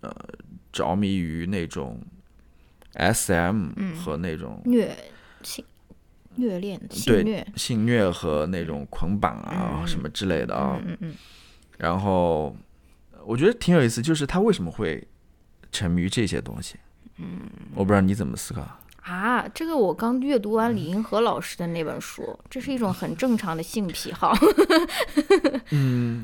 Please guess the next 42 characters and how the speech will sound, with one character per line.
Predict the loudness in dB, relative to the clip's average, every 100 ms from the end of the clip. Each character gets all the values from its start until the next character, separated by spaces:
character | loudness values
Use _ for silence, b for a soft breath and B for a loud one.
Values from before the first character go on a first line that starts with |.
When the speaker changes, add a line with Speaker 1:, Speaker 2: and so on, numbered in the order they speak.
| -2
Speaker 1:
我 | 2
觉 | 4 6
得 | 6
他 | 4 0
是 | -2
在 | 0 6 6 6 4 2
Speaker 2:
但 | 2
你 | 6
也 | 4
可 | 4
以 | 0
从 | 0 -4
他 | -4
家 | -2 -4
庭 | -4 -8
上 | -8 -10
面 | -10
分 | -10 -10 -10
析 | -12
了， | -12 -4
Speaker 1:
我 | 2 4
觉 |
得， | 4
Speaker 2:
我， | 6 4
我 |
不 | 2
知 | -2
道 | -2 0
了。 | 2 4
Speaker 1:
我， | 4
我， |
我 | 4
觉 | 4 2
得 | 4
他 | 2 -2
是 | -2 0
在 | 2 2
寻 | 0 -4 -4 -2 0
找 | 2 2 0
某 | -2 0 0
一 | 0 0
种 | -2 -4 -4 -8